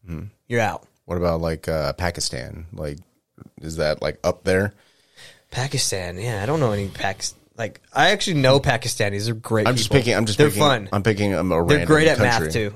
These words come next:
Speaker 2: I knew this Pakistani dude, and he was great at math. He was, like, a math teacher.
Speaker 1: They have really good food, too.
Speaker 2: Yeah.
Speaker 1: Pakistani food.
Speaker 2: Pakistan, you live.
Speaker 1: One of my favorite restaurants in San Francisco was a Pakistani place.
Speaker 2: Yeah. Oh, the Pakistani guy on, on, uh, on Seinfeld, the guy that did the,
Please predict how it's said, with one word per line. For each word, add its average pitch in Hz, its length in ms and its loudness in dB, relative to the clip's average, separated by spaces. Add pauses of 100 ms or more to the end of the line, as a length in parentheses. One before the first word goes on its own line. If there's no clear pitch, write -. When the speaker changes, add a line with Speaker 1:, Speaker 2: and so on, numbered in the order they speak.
Speaker 2:
I 135 120 4
knew 156 120 6
this 147 140 6
Pakistani 127 520 0
dude, 143 220 2
and 123 40 -2
he 117 100 -2
was 107 120 -4
great 117 300 0
at 104 100 -2
math. 104 260 -4
He - 300 -20
was, 123 100 -6
like, 135 100 2
a 113 40 0
math 101 280 -4
teacher. 101 400 -8 (120)
Speaker 1:
They - 80 -10
have 87 100 -6
really 90 140 0
good 80 140 -6
food, 78 380 -4
too. 76 340 -4 (100)
Speaker 2:
Yeah. 113 380 -6 (300)
Speaker 1:
Pakistani 82 360 -6
food. - 80 -6
Speaker 2:
Pakistan, 156 540 2
you 156 180 4
live. 117 640 4 (720)
Speaker 1:
One 92 120 0
of 92 60 2
my 87 80 4
favorite 87 240 2
restaurants 78 440 -2
in 80 60 -4
San 73 100 -6
Francisco 69 340 -6
was 67 120 -8
a - 40 -16
Pakistani - 600 -12
place. - 400 -16 (280)
Speaker 2:
Yeah. 110 280 0 (460)
Oh, - 80 -2
the 127 80 2
Pakistani 147 560 2
guy 117 240 2
on, 110 120 -4
on, 107 240 -2
uh, 98 420 -2 (100)
on 101 320 -6
Seinfeld, 98 460 -4
the 98 100 -8
guy 104 160 -2
that 101 180 -6
did 104 160 -6
the, 104 260 -2